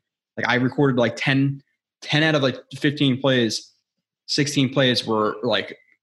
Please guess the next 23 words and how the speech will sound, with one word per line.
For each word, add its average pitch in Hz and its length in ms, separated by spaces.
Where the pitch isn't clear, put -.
eek. 131 420
Like, 104 240
n-, 104 140
not 123 300
a - 20
good 139 220
pass 131 320
rusher, 127 260
not 117 240
that 127 180
good 135 140
in 135 80
coverage. 127 380
I'm 113 80
like, 104 100
"I'm 127 160
not 123 140
a - 40
huge 123 260
fan 110 180
of 98 60
the 95 60
signing." 107 380